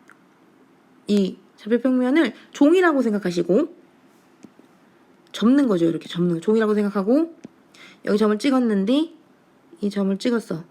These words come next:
아이고, 뭐야? 점을 찍었는데 얘가 만약에 X축에 대칭시킨다면 이, 이 컴퓨터 화면이, 컴퓨터 화면을 여기다 대고 접는 거죠. 그럼 여기에 도장이,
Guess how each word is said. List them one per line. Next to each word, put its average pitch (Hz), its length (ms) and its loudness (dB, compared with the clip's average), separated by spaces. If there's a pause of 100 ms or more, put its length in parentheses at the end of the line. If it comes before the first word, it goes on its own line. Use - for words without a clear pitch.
(160)
아이고, 240 320 -8
뭐야? 190 340 -12
점을 202 220 -6
찍었는데 226 840 -2 (800)
얘가 233 380 0 (340)
만약에 175 380 0
X축에 294 1000 2
대칭시킨다면 233 960 -2 (1200)
이, 202 360 -4 (200)
이 202 80 -8
컴퓨터 302 300 2
화면이, 277 440 2 (1160)
컴퓨터 277 260 -4
화면을 302 540 0 (360)
여기다 262 260 2
대고 262 400 2 (420)
접는 311 300 4
거죠. 262 300 4
그럼 262 140 2
여기에 254 600 0 (880)
도장이, 254 560 0